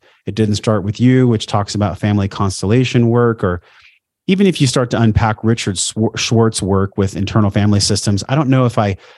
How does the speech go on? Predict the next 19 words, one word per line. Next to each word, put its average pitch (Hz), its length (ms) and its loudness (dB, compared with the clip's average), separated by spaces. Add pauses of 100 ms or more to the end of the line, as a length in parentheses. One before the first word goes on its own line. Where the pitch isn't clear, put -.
(140)
really 120 320 2
connect 135 360 -2
with 135 140 -2
that 127 200 -2
as 104 140 -2
much 104 180 -2
as 107 120 -2
I 101 80 2
do 101 180 -2
family 101 320 -2
constellations. 104 840 0 (500)
I, - 80 -12 (120)
I 123 100 2
think 156 200 0
it's 170 160 -2
really 123 280 2
interesting 110 500 0
here 101 180 -2
because 104 420 -2